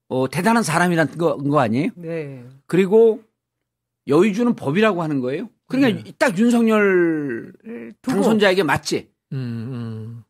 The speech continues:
Speaker 1: 대단한 사람이니까 총장을 넘어서 세 단계를 넘어가고 누가 그 얘기를 하더만 총장, 법무장관, 그다음에 그, 그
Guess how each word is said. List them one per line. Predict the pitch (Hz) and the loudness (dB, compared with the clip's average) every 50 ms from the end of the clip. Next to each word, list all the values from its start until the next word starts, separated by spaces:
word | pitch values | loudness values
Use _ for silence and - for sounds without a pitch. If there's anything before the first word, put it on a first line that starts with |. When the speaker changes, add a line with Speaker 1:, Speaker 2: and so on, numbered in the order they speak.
| _ _ | _ _
Speaker 1:
대단한 | 175 220 240 269 262 247 | 0 2 4 4 4 4
사람이니까 | 220 226 226 220 220 220 214 208 190 233 233 | 4 2 2 2 2 2 0 0 0 0 -2
총장을 | - - 233 254 226 247 240 220 | 0 0 -2 0 2 2 2 2
넘어서 | 190 180 185 190 190 180 226 247 269 254 | 2 2 2 0 0 2 2 0 0 -2
세 | 208 - - 214 | -4 0 0 2
단계를 | 214 226 226 214 208 214 202 | 4 4 2 2 4 4 4
넘어가고 | 196 180 180 180 170 - 220 | 4 4 2 -2 -2 -2 -4
누가 | 196 185 196 196 | -2 0 0 2
그 | 165 185 | 2 2
얘기를 | 180 170 175 160 | 2 2 2 0
하더만 | 143 147 170 196 208 202 - _ _ _ _ _ _ | -2 -2 -2 -4 -4 -4 -8 _ _ _ _ _ _
총장, | - - 240 226 233 226 214 226 220 220 220 - | -6 -4 0 2 2 4 4 4 2 2 0 -2
법무장관, | 147 175 190 202 202 196 185 196 190 190 190 196 208 202 - - _ _ _ _ _ _ _ _ _ _ _ _ _ _ _ _ _ _ _ _ _ | -2 0 0 2 2 2 0 0 0 0 0 0 0 0 -2 -8 _ _ _ _ _ _ _ _ _ _ _ _ _ _ _ _ _ _ _ _ _
그다음에 | - 160 175 175 175 185 180 175 165 143 | 0 2 2 2 2 2 0 0 -2 -2
그, | - 165 160 160 156 156 151 147 143 135 135 - - _ _ _ _ _ | 0 0 2 2 2 2 0 0 -2 -4 -6 -10 -14 _ _ _ _ _
그 | - 139 131 127 127 127 123 123 120 117 120 120 | -6 -4 -4 -4 -4 -4 -4 -6 -6 -6 -8 -10